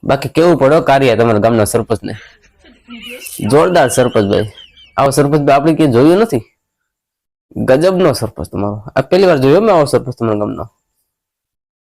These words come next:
કાર્ય તમે ખાટી ગયા બાકી. આવો સરપંચ ભૂકા કાઢી નાખે એવો સરપંચ. અરે હજી તમે જોયો નથી અમારા ગામનો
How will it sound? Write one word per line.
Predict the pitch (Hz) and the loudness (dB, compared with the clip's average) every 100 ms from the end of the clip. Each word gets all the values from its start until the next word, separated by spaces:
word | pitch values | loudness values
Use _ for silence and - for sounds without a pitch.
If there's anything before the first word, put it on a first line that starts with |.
| _ _ _ _ - | _ _ _ _ -4
કાર્ય | 135 156 131 | -2 0 2
તમે | 127 135 | 0 0
ખાટી | 156 - 127 | -2 -2 0
ગયા | 78 | 0
બાકી. | 69 - - - - _ _ - _ _ _ - | -2 -8 -14 -16 -20 _ _ -20 _ _ _ -2
આવો | 117 120 | -2 0
સરપંચ | 123 135 127 127 131 - - - - - - 1077 1077 1077 - - _ - _ - | -2 -2 0 0 0 -8 -18 -18 -20 -20 -20 -20 -20 -20 -20 -20 _ -20 _ -8
ભૂકા | 113 170 196 | -2 0 0
કાઢી | 151 127 | 0 2
નાખે | 127 151 | 2 4
એવો | 156 120 | 4 2
સરપંચ. | 104 - 113 _ _ | -4 -8 -16 _ _
અરે | - 151 | -2 2
હજી | 165 160 | 4 4
તમે | 175 151 | 2 4
જોયો | 123 151 151 | 4 4 4
નથી | 151 160 | 2 2
અમારા | 147 135 123 | 2 2 0
ગામનો | 127 147 | 2 0